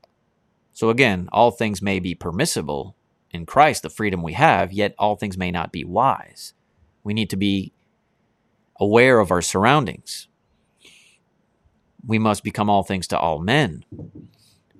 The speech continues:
We must be approachable, and we must not contaminate ourselves, nor compromise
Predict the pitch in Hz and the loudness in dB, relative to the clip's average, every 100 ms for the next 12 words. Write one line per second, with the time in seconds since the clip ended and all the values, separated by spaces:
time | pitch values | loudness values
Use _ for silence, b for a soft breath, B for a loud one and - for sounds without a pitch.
0 | - 110 117 110 104 98 98 104 87 - | -6 0 0 2 0 0 -2 0 -2 4
1 | 131 147 - 82 69 - _ _ _ _ | 4 4 0 -4 -6 -12 _ _ _ _
2 | _ _ 113 123 117 110 107 - 90 117 | _ _ -4 0 0 0 -2 -2 -4 2
3 | 147 202 117 85 76 90 85 90 139 165 | 4 4 4 2 -2 0 0 2 6 8
4 | 151 143 143 _ _ _ _ _ _ _ | 8 6 2 _ _ _ _ _ _ _
5 | _ _ _ _ _ _ _ - - 160 | _ _ _ _ _ _ _ -10 2 4
6 | 190 117 85 78 60 62 - - | 4 2 2 2 0 -6 -12 -14